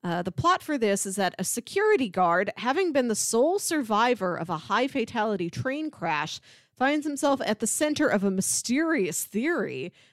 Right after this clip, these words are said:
that explains his consistent physical good fortune. When news of his survival is made public, a man whose own body is excessively weak tracks him down in an attempt to explain his unique, unbreakable nature.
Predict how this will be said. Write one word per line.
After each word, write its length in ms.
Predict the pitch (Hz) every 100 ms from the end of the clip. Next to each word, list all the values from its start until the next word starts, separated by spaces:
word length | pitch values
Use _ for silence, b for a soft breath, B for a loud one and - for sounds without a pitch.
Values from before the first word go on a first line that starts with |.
| -
that 140 | 208
explains 540 | 196 - - 277 285 269
his 160 | 240
consistent 760 | - 233 208 - 330 - 370 -
physical 500 | - 277 262 294 269
good 340 | 214 208 233 233
fortune. 640 | - 185 208 - - - b b b
When 160 | - 202
news 260 | 247 359 320
of 80 | 277
his 160 | 269
survival 580 | - 269 226 247 269 254
is 180 | 226 208
made 280 | 196 190 -
public, 560 | - 294 233 190 - b b b
a 100 | 190
man 340 | 202 240 302
whose 180 | 320 247 -
own 240 | 214 285
body 360 | 254 226 233 247 208
is 120 | 202
excessively 720 | 175 - - 240 339 277 277
weak 460 | 196 190 185 156 - B B
tracks 340 | - 240 311 -
him 140 | 294
down 380 | 220 220 220 220
in 120 | 208
an 140 | 196
attempt 320 | 190 190 226 -
to 80 | 247
explain 420 | - - 185 196
his 220 | 190 180
unique, 400 | 185 180 220 202 -
unbreakable 720 | 180 175 165 180 208 180 143 139
nature. 600 | 160 190 - - 82